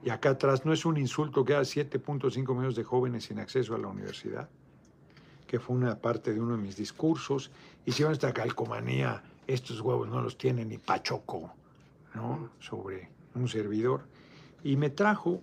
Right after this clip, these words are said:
efectivamente, de este tema por ahí, el disco, que son cinco minutos con partes de mis discursos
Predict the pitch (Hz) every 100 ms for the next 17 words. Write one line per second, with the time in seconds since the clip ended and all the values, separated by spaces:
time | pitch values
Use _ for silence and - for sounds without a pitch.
0 | - 135 120 110 156 156 139 143 135 -
1 | 131 143 135 139 139 135 139 - - -
2 | - - - - - - 117 110 160 160
3 | - 139 135 - - - - - - -
4 | - - - - 127 131 - - - 143
5 | 131 147 147 143 127 127 135 - 131 -
6 | 127 110 - 123 - 120 98 95 98 90
7 | 101 - 120 113 - - -